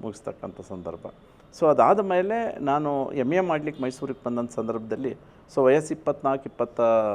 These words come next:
ಮೂರರ ಆಸುಪಾಸಿನಲ್ಲಿ ಏನಾದರೂ, ಆ, ದುಡಿಮೆ ಮಾಡಬೇಕು ಅನ್ನುವಂಥದ್ದು, ಯಾವುದಾದ್ರೂ ಕೆಲಸ ಹುಡುಕ್ಬೇಕು ಅನ್ನುವಂಥದ್ದು. ಗ್ರಾಮೀಣ ಪ್ರದೇಶದಲ್ಲಿ ಹಂಬಲ ಏನು ಅಂದರೆ ಬೆಂಗಳೂರಲ್ಲಿ ಏನಾದರೂ, ಆ, ಕೆಲಸ ಸಿಗುತ್ತೆ,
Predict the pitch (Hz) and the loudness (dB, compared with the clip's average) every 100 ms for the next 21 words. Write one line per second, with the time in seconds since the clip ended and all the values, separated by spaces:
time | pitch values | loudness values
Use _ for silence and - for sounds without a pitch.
0 | - - 127 123 113 110 110 - 107 104 | -4 -8 -6 -4 0 0 0 -2 -4 -4
1 | - 104 123 127 127 139 131 127 110 - | -4 -8 -4 -2 2 2 2 -2 -6 -14
2 | _ - 127 110 131 170 175 135 120 110 | _ -6 -4 0 2 2 2 2 0 -2
3 | 104 107 98 90 87 85 90 - - - | -4 -4 -4 -4 -8 -10 -12 -12 -18 -20
4 | - - 190 165 165 160 160 139 151 196 | -20 -2 4 6 6 2 2 0 2 2
5 | 170 - 135 - 117 107 98 92 - - | 0 -2 -6 -4 -4 -4 -6 -8 -10 -12
6 | - - - 196 196 202 180 170 147 165 | -14 -18 -10 -8 -6 -8 -6 2 2 2
7 | 165 160 143 147 139 143 147 143 135 139 | -2 -4 -2 -2 -2 -6 -2 0 2 2
8 | 135 127 123 131 156 131 139 135 123 123 | 4 2 -2 -6 -4 -4 -2 -2 -2 -2
9 | 120 131 147 147 127 - - - 123 120 | 0 0 0 -2 -6 -10 -20 -10 -4 -4
10 | 113 127 127 156 147 123 110 107 98 - | -2 -4 -2 -4 -2 -4 -2 -2 -2 -4